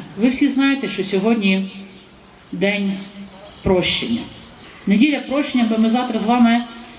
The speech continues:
починаємо Великий піст. А не, але незалежно від цього,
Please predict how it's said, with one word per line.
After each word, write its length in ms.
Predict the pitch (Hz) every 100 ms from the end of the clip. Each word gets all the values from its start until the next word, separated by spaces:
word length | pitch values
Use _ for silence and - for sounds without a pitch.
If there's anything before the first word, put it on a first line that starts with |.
| - -
починаємо 640 | 208 - 208 220 214 202 185
Великий 320 | 196 190 202
піст. 420 | 196 190 160 - - - - -
А 120 | 214 247
не, 220 | 262 254
але 200 | 240 269
незалежно 680 | 254 254 262 277 285 226 208
від 200 | 196 196
цього, 440 | 202 170 143 107